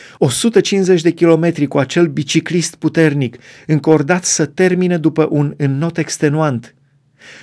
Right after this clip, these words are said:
Odată ce s-a terminat și cursa cu bicicleta, mai ai un obstacol în față, maratonul de peste patruzeci de kilometri.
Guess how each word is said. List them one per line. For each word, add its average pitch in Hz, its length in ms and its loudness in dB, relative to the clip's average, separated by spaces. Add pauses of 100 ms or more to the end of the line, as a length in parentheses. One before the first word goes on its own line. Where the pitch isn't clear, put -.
Odată 156 280 0
ce 175 120 -2
s-a 160 160 0
terminat 160 400 0
și - 120 -6
cursa 156 320 0
cu 151 100 -4
bicicleta, 143 640 -2 (300)
mai 143 220 0
ai 175 140 2
un 147 140 -2
obstacol 151 580 -2
în 135 100 0
față, 139 560 -4 (520)
maratonul 135 760 0
de 117 120 -2
peste 160 400 -2
patruzeci 151 600 -2
de 139 120 0
kilometri. 139 760 -2